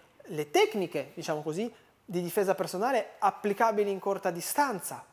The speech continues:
Nei kata sono se-, custoditi alcuni segreti che non è sempre facile andare a reperire, proprio perché sono stati volutamente nascosti. Nei kata è nascosta una storia, perché ogni kata ha la sua storia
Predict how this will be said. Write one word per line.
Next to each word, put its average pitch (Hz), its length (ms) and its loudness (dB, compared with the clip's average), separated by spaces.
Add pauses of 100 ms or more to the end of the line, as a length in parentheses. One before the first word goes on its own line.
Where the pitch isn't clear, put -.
(540)
Nei 170 140 -2
kata 214 600 4
sono 208 360 -4
se-, 208 480 2
custoditi 240 460 -2
alcuni 285 460 2
segreti 269 500 2
che 226 120 2
non 220 160 0
è 240 80 2
sempre 226 420 -2
facile 190 640 0 (260)
andare 160 840 0
a 151 120 -4
reperire, 165 640 0
proprio 185 340 -4
perché 147 400 -4
sono 151 180 -10
stati 151 340 -4
volutamente 175 960 4
nascosti. - 640 -8 (1160)
Nei 151 120 -6
kata 175 400 4 (380)
è - 80 -10
nascosta 151 420 -6
una 135 140 -10
storia, 190 500 2 (180)
perché - 260 2
ogni 339 340 10
kata 185 300 6
ha 165 40 8
la 156 100 6
sua 160 200 -4
storia 131 440 -6